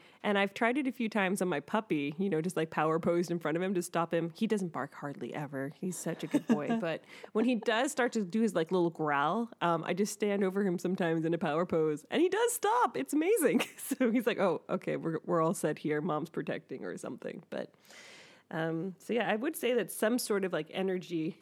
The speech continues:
Speaker 1: does exude itself from power posing. So now I just have to try it maybe when I do my next audition. Just power pose in
Speaker 2: Hmm.
Speaker 1: front of the panel before I bring up my flute. They can't see you
Speaker 2: I think you
Speaker 1: anyways 'cause you're
Speaker 2: should.
Speaker 1: usually behind a sheet. So <laughs>
Speaker 2: I know.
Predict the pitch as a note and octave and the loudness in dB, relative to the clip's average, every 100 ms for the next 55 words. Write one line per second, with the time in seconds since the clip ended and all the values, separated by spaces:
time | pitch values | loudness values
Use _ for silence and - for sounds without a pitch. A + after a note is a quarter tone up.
0 | _ G3 F3 E3 F3+ E3 E3 F3+ E3 - | _ -4 -4 -4 -10 -10 -6 -6 -6 -8
1 | D3+ C3+ D#3+ _ _ - D#3+ C#3+ D#3+ _ | -6 -6 -10 _ _ -6 -4 -4 -8 _
2 | _ - D3+ D#3+ D#3+ C3+ C3 D2 D#3+ F#3 | _ -6 -2 -2 -2 -4 -4 -6 -6 -8
3 | - - A#3 A#3 A3+ A3 A3 A3 G#3 - | -18 -4 0 2 2 0 0 -2 -2 -2
4 | G#3 G#3 G#3 G3+ G3+ - A3 F#3+ G3 F#3+ | 2 4 4 2 -2 -2 0 2 0 0
5 | F#3+ F#3+ F#3 F3+ F3+ F#3 F3 A#3+ G3 E3 | 0 0 0 0 -2 -2 -2 -2 0 -2
6 | E3+ - - F#3 - F3+ E3+ E3 F3 F#3 | -4 -14 -14 -14 0 2 2 4 4 4
7 | G#3 F3+ F3 E3+ F3+ E3 E3+ E3 E3+ E3+ | 2 2 2 0 2 2 2 0 0 0
8 | E3 F3 E3 D3 E3 F3 F3 - - G3+ | 2 0 0 -2 -2 0 0 -4 -6 -2
9 | G3 F#3+ F3 F3+ E3+ D#3+ E3+ F3 G#3+ G3+ | 2 0 0 0 2 2 4 2 0 0
10 | D#3+ F#3 D#3+ E3+ E3 E3 F3 E3 D#3+ D#3+ | 0 0 0 0 -2 -2 -2 -2 -4 -4
11 | E3+ F#3+ - _ - D#3+ D#3 E3+ - G#3+ | -6 -6 -10 _ -10 -6 -4 -6 -2 0
12 | - G#3 - G#3 G#3 B3+ E3+ | 2 -2 0 -2 0 -2 -2